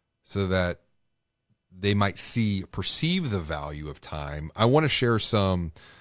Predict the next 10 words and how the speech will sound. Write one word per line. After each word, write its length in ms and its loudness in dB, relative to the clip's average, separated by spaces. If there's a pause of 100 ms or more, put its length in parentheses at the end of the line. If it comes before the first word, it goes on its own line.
(380)
research 580 4
that, 200 0 (140)
that 180 -2
you 200 4
sent 300 2
over 300 0
to 160 -2
me 520 0 (460)
that 240 0
is, 260 -2